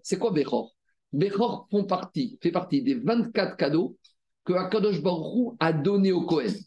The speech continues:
La tonte, zéro alechaim vekeva dans un choulin, c'est la panse, euh, et cetera. C'est la trouma,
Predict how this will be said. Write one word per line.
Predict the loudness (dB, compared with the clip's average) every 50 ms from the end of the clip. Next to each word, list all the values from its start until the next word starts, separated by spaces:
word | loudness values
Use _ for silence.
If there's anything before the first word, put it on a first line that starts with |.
| _ _ _
La | -2 0 0 0
tonte, | 2 2 2 4 4 4 4 2 0 -2 -8 -16 _ _ _ _ _ _ _ _
zéro | -6 -2 0 0 2 2 4 4
alechaim | 4 2 2 2 2 2 0 2 2
vekeva | 0 0 0 0 0 2 2
dans | 2 2 2 2
un | 0 -2
choulin, | 0 0 0 0 0 0 -2 -2 -4
c'est | -2 0 0 2 2 2 2 -2 -4 -10 -8 -4
la | 0 0 0
panse, | 0 0 0 2 2 2 2 0 0 0
euh, | 2 2 4 4 4 4 4 4 2 2 2
et | 0 0
cetera. | 0 0 0 0 2 2 2 2 2 0 -2 -4 -10 _ _
C'est | _ _ _ -6 -2 0 2 2 2 2 2
la | 2 2 0
trouma, | 0 0 0 2 2 2 2 2 2 2 0 -4